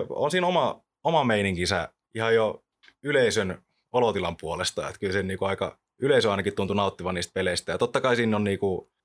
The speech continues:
erilainen fiilis. Molemmat joukkueet niinku periaatteessa pelaa vieraspelin ihan uudessa ympäristössä ja näin. Niin kyllä se, se oli kyllä tosi, tosi hieno viikonloppu. Meilläkin oli sitten pelin jälkeen siinä,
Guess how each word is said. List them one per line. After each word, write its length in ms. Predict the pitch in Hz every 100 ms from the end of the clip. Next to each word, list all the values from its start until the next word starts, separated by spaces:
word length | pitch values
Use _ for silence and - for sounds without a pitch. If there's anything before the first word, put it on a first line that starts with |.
| - -
erilainen 380 | 120 113 104 98
fiilis. 560 | 117 107 101 92 -
Molemmat 360 | 113 110 104 95
joukkueet 420 | 95 90 - 92
niinku 520 | 92 87 92 85 - _ -
periaatteessa 420 | 104 98 98 -
pelaa 260 | 101 98
vieraspelin 840 | 98 104 98 92 - 95 92 90 87 _ _ 101
ihan 200 | 98 98
uudessa 260 | 95 90
ympäristössä 760 | 98 95 92 90 - 87 - 90
ja 300 | 87 85 80 _ _ -
näin. 200 | 101 95
Niin 80 | 92
kyllä 160 | 110
se, 320 | 104 110 95 - _ -
se 140 | -
oli 160 | 120 120
kyllä 140 | 131
tosi, 440 | 127 117 113 87 _ _
tosi 200 | - 131
hieno 200 | 117 107
viikonloppu. 460 | 101 98 92 90 92
Meilläkin 320 | 98 95 95
oli 100 | 95
sitten 280 | 95 - 98
pelin 240 | 104 98
jälkeen 320 | 90 87 90 90
siinä, 320 | 90 85